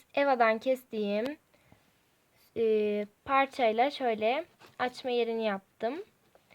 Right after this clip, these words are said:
Üstüne de Barbie'li stickerlar yapıştırdım. Şöyle. Oyun, kitap evimiz hazır. Yani kitaptan oyun evimiz. Evet arkadaşlar,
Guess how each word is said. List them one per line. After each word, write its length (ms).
Üstüne 380
de 220
Barbie'li 500
stickerlar 600
yapıştırdım. 800
Şöyle. 440
Oyun, 600
kitap 400
evimiz 580
hazır. 400
Yani 460
kitaptan 440
oyun 200
evimiz. 400
Evet 200
arkadaşlar, 540